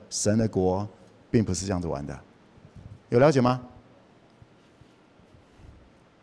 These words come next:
上班时间要探访，<laughs> 不要说five K教的，我真的没有教你这个东西。到这里开始越来越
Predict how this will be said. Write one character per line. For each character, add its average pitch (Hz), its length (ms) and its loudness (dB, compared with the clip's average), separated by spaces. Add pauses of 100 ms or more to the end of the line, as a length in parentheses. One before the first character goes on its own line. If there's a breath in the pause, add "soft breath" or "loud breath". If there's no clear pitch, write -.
(280)
上 139 260 4
班 135 180 4
时 110 160 0
间 120 180 0
要 123 120 2
探 113 240 0
访， 82 260 -6 (220)
<laughs> 101 400 -2 (420 soft breath)
不 110 60 2
要 113 140 4
说 107 180 -2
five 104 140 -2
K 98 160 -2
教 95 200 0
的， 90 120 -4
我 87 120 -4
真 113 160 0
的 113 60 0
没 101 100 0
有 92 80 0
教 95 140 -2
你 82 120 -6
这 87 120 -8
个 87 80 -6
东 85 140 -10
西。 87 260 -6 (4000)
到 127 120 2
这 127 120 2
里 104 240 -2 (400)
开 123 160 2
始 110 200 2
越 117 180 4
来 107 120 2
越 113 340 2